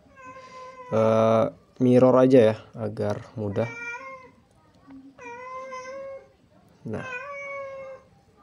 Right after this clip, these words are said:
kita mirror lagi dengan mirror about-nya vertikal. Oke, sekarang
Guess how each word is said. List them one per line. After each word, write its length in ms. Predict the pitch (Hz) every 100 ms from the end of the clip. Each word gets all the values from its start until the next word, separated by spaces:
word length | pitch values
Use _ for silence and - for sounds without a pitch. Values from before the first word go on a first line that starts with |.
| _ _ _ _ -
kita 160 | - 117
mirror 320 | 107 104 107
lagi 560 | 104 101 104 120 143 143
dengan 400 | 107 104 101 104 104 101 494 494 508 508 494 494 480 320 _
mirror 640 | - 110 110 107 107 110
about-nya 640 | - 107 110 117 113 113 117 117 _ _ _ _
vertikal. 480 | - 117 - 107 - 82 120
Oke, 240 | 113 107 - - - - - - - _ -
sekarang 560 | - - 117 139 160